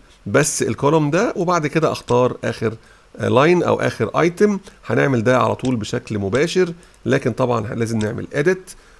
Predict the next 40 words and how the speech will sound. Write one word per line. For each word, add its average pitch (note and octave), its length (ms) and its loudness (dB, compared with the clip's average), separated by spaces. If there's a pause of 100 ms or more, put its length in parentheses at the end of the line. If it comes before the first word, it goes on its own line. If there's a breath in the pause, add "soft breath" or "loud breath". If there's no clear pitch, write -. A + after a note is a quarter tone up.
فهنروح D3 500 0
جوه C3 280 4
ونكتب B2 380 0
اول B2 240 0
حاجه E3 360 -2
انا A#2+ 120 0
عايز B2 280 -2
مين؟ E3+ 260 -2
انا A2+ 220 -2
عايز B2 380 -2 (380 soft breath)
هنا B2 300 0
الديسكاونت، B2+ 680 -4 (400)
ده A2 260 2
اسم A2+ 260 -4
الكولوم A2 400 -2
اعتقد B2+ 520 -6
اسمه G#2 300 -6
ديسكاونت، C3+ 460 -6 (300)
مظبوط A2 460 0
اسمه A2 260 -6
ديسكاونت. D#3+ 560 -2
وبعد F3+ 300 0
كده D#3+ 360 0 (320 loud breath)
محتاج D3+ 320 -4
كمان C3+ 560 0
قبل B2+ 220 -4
التيبل A#2+ 420 -4
سيلكت - 300 -8
روز A#2+ 260 -2
اختار A#2 480 -2
ليست A2+ 300 -6
دوت G#2 220 -10
لاست، C#3+ 280 -2 (480 soft breath)
نفس B2 300 -2
اللي A2 120 -4
عملناه G#2 340 -4
بالظبط G#2+ 520 -8
المره G#2 300 -6
اللي F#2+ 140 -8
فاتت، C#3 380 -4